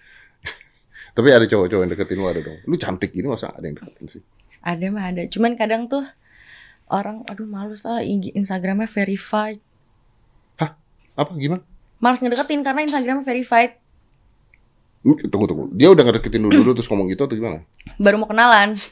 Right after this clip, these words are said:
Speaker 1: Baru
Speaker 2: Pas
Speaker 1: mau.
Speaker 2: liat Instagram, "Aduh, verified nih."
Speaker 1: Oh, gitu?
Speaker 2: Iya.
Speaker 1: Oh.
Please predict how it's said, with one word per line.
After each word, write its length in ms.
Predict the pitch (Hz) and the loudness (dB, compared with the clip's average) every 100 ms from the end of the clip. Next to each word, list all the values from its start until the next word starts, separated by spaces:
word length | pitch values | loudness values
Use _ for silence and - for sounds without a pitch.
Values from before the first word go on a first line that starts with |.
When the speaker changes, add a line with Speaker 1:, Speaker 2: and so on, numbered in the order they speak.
| _ | _
Speaker 1:
Baru 160 | - 196 | -2 0
Speaker 2:
Pas 40 | 214 | 2
Speaker 1:
mau. 40 | |
Speaker 2:
liat 80 | 208 | 0
Instagram, 480 | 214 214 202 220 277 269 _ _ 196 | 0 2 4 6 4 2 _ _ -2
"Aduh, 120 | 214 - | -2 -2
verified 480 | 170 165 - 220 | -8 -6 -4 -4
nih." 180 | 240 226 - - - _ _ _ _ _ - | -6 -8 -10 -20 -20 _ _ _ _ _ 0
Speaker 1:
Oh, 80 | 185 | 0
gitu? 400 | 123 196 123 - | 4 2 2 -4
Speaker 2:
Iya. 240 | 196 202 - - - 277 339 - _ | -6 -6 -8 -16 -18 -16 -16 -18 _
Speaker 1:
Oh. 880 | 190 165 175 202 208 202 196 196 190 | -10 -8 -6 -8 -8 -8 -8 -8 -8